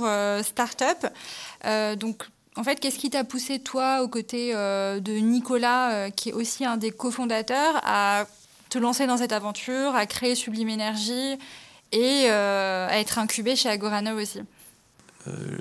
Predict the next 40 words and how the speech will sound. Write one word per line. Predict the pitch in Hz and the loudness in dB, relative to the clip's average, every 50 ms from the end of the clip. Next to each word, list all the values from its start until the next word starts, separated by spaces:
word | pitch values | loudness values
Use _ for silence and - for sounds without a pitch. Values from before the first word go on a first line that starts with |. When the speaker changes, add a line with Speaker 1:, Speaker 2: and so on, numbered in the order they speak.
| - - | -8 -8
Speaker 2:
l'idée | 139 123 113 123 131 147 160 143 151 170 165 160 139 | -6 -2 0 4 6 6 8 8 8 8 8 8 6
de, | 110 113 110 104 104 | 6 6 6 6 4
de | 101 95 113 | 4 4 4
devenir | 110 101 101 107 123 131 135 135 127 113 | 2 2 2 4 4 6 6 6 6 4
entrepreneur, | 110 113 - - 117 104 - - 117 113 117 117 113 107 101 | 4 2 0 0 0 0 2 2 2 4 4 4 4 2 0
c'est | - - | -2 -4
une | 101 98 95 | -4 -4 -2
vieille | 92 98 104 104 101 | 0 0 2 2 2
idée | 101 101 107 131 156 170 165 | 2 2 2 4 4 4 2
qui | 165 104 | 2 0
a | 98 | 0
été | 98 - 107 101 | 0 0 -2 -4
concrétisée | - - 98 - - 107 98 - 101 107 107 117 120 | -2 -4 -6 -4 -4 -4 -4 -2 -2 0 2 2 2
donc, | 107 104 101 - - | 2 2 0 -2 -2
euh, | 107 107 - - - - - - - - - - - - | -4 -4 -6 -6 -10 -14 -16 -20 -20 -20 -20 -20 -14 -8
euh, | 110 104 101 113 | -4 -2 -2 -2
en | 110 107 | -2 0
deux | 92 104 107 | 0 2 4
mille | 104 104 98 | 4 4 2
dix-huit, | 92 95 101 95 104 123 160 170 170 - - - - - - - 120 | 0 -2 -4 -4 -2 0 -2 -2 -2 -4 -8 -8 -10 -14 -12 -8 -8
euh, | 104 113 113 117 - - - | -6 -6 -6 -8 -8 -8 -8
suite | - - - - 120 110 - | -10 -10 -8 -6 -4 -2 2
au | 107 | 2
lancement | 101 104 104 - - 110 110 113 | 2 2 2 0 0 0 0 0
par, | 101 - 98 98 95 95 95 | 0 0 0 2 2 2 0
euh, | 92 95 - - - - - - - - - - - - - _ _ - - | -2 -4 -6 -8 -8 -12 -16 -20 -20 -20 -20 -20 -20 -20 -20 _ _ -16 -12
euh, | 104 107 107 107 - - - | -10 -10 -10 -10 -10 -8 -4
par | - 98 104 | -2 0 2
Mines | 110 110 98 | 2 2 4
Paris | 113 107 104 101 | 4 2 2 2
Tech | 95 - 117 113 107 | 0 0 0 0 0
de, | 101 95 95 | -2 -4 -4
de | 90 95 95 | -4 -4 -6
ce | - - 104 | -4 -4 -4
master | 98 101 101 - - 110 110 | -2 -2 -2 -2 -2 -2 -2
Deep | 101 92 95 92 - | -2 -2 -6 -8 -6
Tech | - 101 95 - | -6 -6 -4 -4
Entrepreneur | 95 92 - - 98 - - - 101 104 107 104 98 95 95 | -6 -6 -4 -6 -8 -6 -4 -4 -2 -2 -2 -4 -4 -6 -6
Second | - - 123 107 107 104 | 0 2 4 4 4 4
Life, | 101 123 170 180 185 - | 4 4 4 2 2 -2